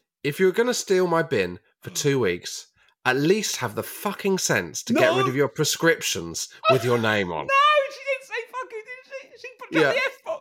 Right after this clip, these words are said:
Speaker 2: Fucking, your fucking prescriptions. <laughs> You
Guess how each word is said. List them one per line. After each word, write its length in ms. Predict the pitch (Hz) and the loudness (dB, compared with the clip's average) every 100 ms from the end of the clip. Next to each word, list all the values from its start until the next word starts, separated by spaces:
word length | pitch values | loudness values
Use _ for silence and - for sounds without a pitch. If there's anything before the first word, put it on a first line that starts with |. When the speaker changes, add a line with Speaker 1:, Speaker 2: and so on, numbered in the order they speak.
| - | -12
Speaker 2:
Fucking, 840 | 415 - - 539 494 480 359 247 330 | -2 0 0 0 -2 -2 -2 -2 2
your 260 | 415 427 | 2 2
fucking 640 | - - 466 466 - 427 427 | -4 -6 0 0 0 -8 -6
prescriptions. 1040 | 427 453 - - 427 440 381 427 302 285 - | -4 -6 -6 -6 -6 -6 -10 -6 -6 -6 -8
<laughs> 60 | 370 - - - - - - - - - _ - _ - - _ - _ - _ - - _ - | -8 -10 -16 -8 -10 -8 -14 -12 -14 -16 _ -20 _ -20 -20 _ -20 _ -20 _ -20 -20 _ -8
You 80 | 330 | -2